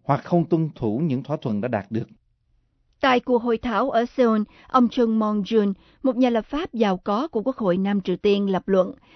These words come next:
Speaker 2: rằng nước ông cần phải nghĩ tới những điều không thể nghĩ. Ông nói rằng Nam Triều Tiên nên có võ khí hạt nhân, và đó là cách duy nhất để thực hiện một cuộc thương lượng rốt ráo với Bắc Triều Tiên. Ông Chung mô tả sự bảo vệ của lực lượng hạt nhân của Mỹ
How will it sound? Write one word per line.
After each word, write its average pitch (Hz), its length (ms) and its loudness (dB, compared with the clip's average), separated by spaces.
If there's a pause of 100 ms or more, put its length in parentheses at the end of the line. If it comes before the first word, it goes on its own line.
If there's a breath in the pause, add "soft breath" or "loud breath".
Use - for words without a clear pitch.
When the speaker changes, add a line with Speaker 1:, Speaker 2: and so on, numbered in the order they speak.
Speaker 2:
rằng 247 260 2
nước 339 120 -2
ông 262 240 0
cần 214 340 -2
phải 196 220 -4
nghĩ 233 220 -2
tới 240 240 -2
những 233 200 -2
điều 190 220 2
không 208 300 -2
thể 175 160 -4
nghĩ. 202 300 -2 (640)
Ông 233 200 4
nói 254 100 2
rằng 214 240 0 (280 soft breath)
Nam 294 140 4
Triều 226 120 2
Tiên 240 320 2
nên 226 240 2
có 226 320 -6
võ 170 160 0
khí 254 240 -6
hạt 285 220 -8
nhân, 202 280 2 (360 soft breath)
và 233 220 2
đó 254 140 -2
là 285 160 -4
cách 285 220 -10
duy 220 160 0
nhất 247 220 2 (220 soft breath)
để 240 100 4
thực 254 160 -2
hiện 196 240 0
một 185 160 -4
cuộc 190 220 -4
thương 220 180 -2
lượng 175 300 0
rốt 220 180 -4
ráo 208 320 -2
với 220 260 0
Bắc 233 200 -4 (100)
Triều 202 160 -2
Tiên. 202 260 4 (840)
Ông 262 180 2
Chung 233 320 2
mô 240 120 2
tả 196 320 0
sự 214 160 -4
bảo 185 180 -2
vệ 196 200 0
của 226 140 -2
lực 202 160 -2
lượng 185 160 -2
hạt 202 240 -6
nhân 208 240 -2
của 202 140 -2
Mỹ 208 320 0